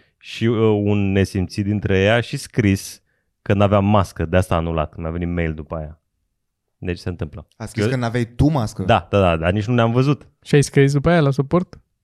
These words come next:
Speaker 1: Uh, era, cred, ca la, la fel ca la Facebook. Era greu să ajung acolo și n-am, n-am mai scris.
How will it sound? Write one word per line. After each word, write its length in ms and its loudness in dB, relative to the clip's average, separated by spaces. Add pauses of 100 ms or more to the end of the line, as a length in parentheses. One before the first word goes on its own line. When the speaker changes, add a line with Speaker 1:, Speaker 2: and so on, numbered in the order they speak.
(320)
Speaker 1:
Uh, 560 2 (440)
era, 280 4
cred, 300 -4 (100)
ca 120 0
la, 200 0
la 140 0
fel 140 0
ca 100 -2
la 80 4
Facebook. 560 -4 (220)
Era 220 4
greu 200 2
să 120 0
ajung 220 0
acolo 320 -2
și 180 -12
n-am, 320 -8
n-am 240 -12
mai 120 -12
scris. 300 -20